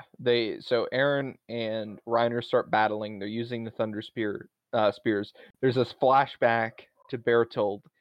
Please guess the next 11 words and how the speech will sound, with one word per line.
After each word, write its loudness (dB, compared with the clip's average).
um, -4
and -6
you -6
get -2
to -10
see -4
Reiner, 0
Ani, -2
Bertold, -2
and -6
Marco. -2